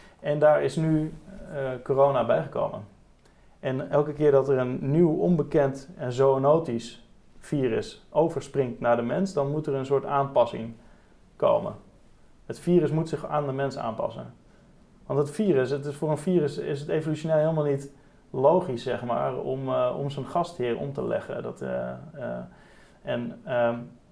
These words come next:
nou, zo zie je dat ook met alle andere, de, de andere coronavirussen die nu bij de mens, eh, zijn,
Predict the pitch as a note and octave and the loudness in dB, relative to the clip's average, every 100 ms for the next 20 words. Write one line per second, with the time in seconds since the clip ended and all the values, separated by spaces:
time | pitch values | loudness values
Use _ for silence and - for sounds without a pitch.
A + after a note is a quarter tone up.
0 | - D#3+ C3 B2 D3+ C#3 D3 C#3 D3 C#3+ | -4 2 2 4 2 2 4 4 2 0
1 | C#3 - - - _ - A#2+ C#3 C3+ D#3+ | 0 -2 -14 -20 _ -16 -4 0 2 4
2 | D3+ B2+ B2 B2+ B2 C3+ - D#3 C#3 C3+ | 4 2 0 -2 0 -2 0 2 2 2
3 | C3+ C3 C3 B2+ C3 B2 A#2 A#2+ B2 A#2+ | 2 2 0 -4 -4 -4 -4 -6 -6 -2
4 | A#2 A#2 A#2 A2+ A#2 - A#2 A2+ - - | -2 0 -2 -2 -4 -6 -6 -4 -4 -6
5 | - A#2+ A2+ A2 C3+ - | -6 -6 -2 -2 -2 -6